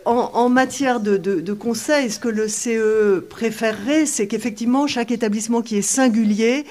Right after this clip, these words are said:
ait aussi sa propre forme de restitution de ce qu'il est, de ce qu'il souhaite montrer et de l'endroit où il veut aller, de sa feuille de route.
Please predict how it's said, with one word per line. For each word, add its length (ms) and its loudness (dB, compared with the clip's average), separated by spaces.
ait 140 2
aussi 300 0
sa 120 -2
propre 400 -2
forme 440 -4
de 140 -2
restitution 640 0
de 100 0
ce 140 -2
qu'il 260 4
est, 300 4
de 140 -2
ce 80 -6
qu'il 180 -2
souhaite 340 -4
montrer 680 0
et 100 -2
de 100 -2
l'endroit 520 0
où 100 2
il 140 0
veut 160 0
aller, 320 4
de 100 -8
sa 160 -4
feuille 260 -2
de 100 0
route. 360 -6